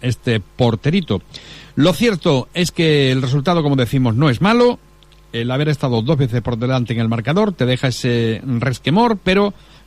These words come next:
confiados en cualquier caso en que el domingo, aquí en un campo grande, de césped natural, el equipo pueda ofrecer, pues, un buen partido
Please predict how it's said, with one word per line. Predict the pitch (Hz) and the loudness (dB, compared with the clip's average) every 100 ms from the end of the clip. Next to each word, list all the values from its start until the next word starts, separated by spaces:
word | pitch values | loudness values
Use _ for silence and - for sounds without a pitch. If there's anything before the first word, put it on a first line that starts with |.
| - | -2
confiados | 135 131 143 156 160 147 | -2 0 0 0 0 0
en | 135 | 0
cualquier | 123 117 135 127 | 0 -2 -2 -2
caso | 135 147 147 - - - - | -2 0 -2 -4 -20 -14 -4
en | 120 | -2
que | 170 | 0
el | 180 | 2
domingo, | 139 160 170 170 165 - | 2 2 2 0 -2 -6
aquí | 101 104 | -10 -4
en | 160 | -2
un | 131 | 0
campo | 139 123 110 | -2 -2 -2
grande, | 131 190 190 196 190 - - | 0 2 2 2 0 -8 -12
de | 92 98 | -6 -4
césped | - 147 - 110 | -2 -2 -2 0
natural, | 147 180 131 151 175 170 - - | 0 0 2 2 2 -2 -10 -12
el | 101 | -10
equipo | 95 151 139 139 | -6 -6 -4 -4
pueda | 127 123 | -2 -2
ofrecer, | 117 113 - 190 196 - - - - - - | -2 -4 0 0 0 -6 -20 -20 -20 -20 -12
pues, | - 101 | -6 -2
un | 151 123 | 0 2
buen | 127 120 113 104 95 | 2 2 2 0 -2
partido | 110 104 180 185 196 | -4 -2 2 2 2